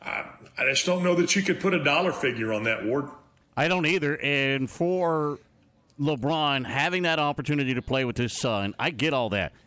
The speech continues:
Speaker 2: He also wants to win another ring. There's no mistaking about it. And I, I just, I, I haven't heard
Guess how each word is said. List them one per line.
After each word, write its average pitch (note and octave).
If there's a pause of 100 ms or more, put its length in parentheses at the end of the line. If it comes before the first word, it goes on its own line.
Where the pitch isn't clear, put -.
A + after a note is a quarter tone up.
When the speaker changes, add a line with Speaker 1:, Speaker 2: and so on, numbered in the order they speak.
(200)
Speaker 2:
He F3
also A3
wants F3
to D3
win C#3+
another A#2+
ring. G2+ (240)
There's -
no G#3
mistaking D#3+
about A2+
it. C2+ (440)
And C3+ (1300)
I, F#3 (220)
I D#3+
just, G#3
I, B2+ (1000)
I F3
haven't G#3+
heard G3